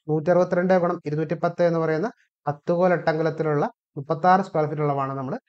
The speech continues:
ടോയ്ലറ്റിന് കൊടുത്തേക്കുന്നത്. അപ്പോൾ ഇതാണ് നമ്മൾ ഈ കൊടുത്തേക്കുന്ന outer അളവും മുറികൾക്ക് കൊടുത്തേക്കുന്ന അളവുകളെ പറ്റി പറയാനുള്ളത്. അപ്പോൾ ഈ floor plan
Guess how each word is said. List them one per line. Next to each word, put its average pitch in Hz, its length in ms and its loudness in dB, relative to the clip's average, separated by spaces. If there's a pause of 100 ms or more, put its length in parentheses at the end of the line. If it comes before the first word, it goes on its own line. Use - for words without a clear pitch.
(220)
ടോയ്ലറ്റിന് 147 380 0
കൊടുത്തേക്കുന്നത്. 104 400 -8 (880)
അപ്പോൾ 233 160 6
ഇതാണ് 208 280 6
നമ്മൾ 180 200 0
ഈ - 100 -4
കൊടുത്തേക്കുന്ന 165 380 0 (100)
outer 147 220 -2
അളവും 160 180 -2 (260)
മുറികൾക്ക് 160 360 2
കൊടുത്തേക്കുന്ന 139 400 -2
അളവുകളെ 131 280 -2
പറ്റി 139 160 -12 (200)
പറയാനുള്ളത്. 113 440 -2 (340)
അപ്പോൾ 202 80 2
ഈ 196 80 2
floor 180 260 4
plan 202 140 4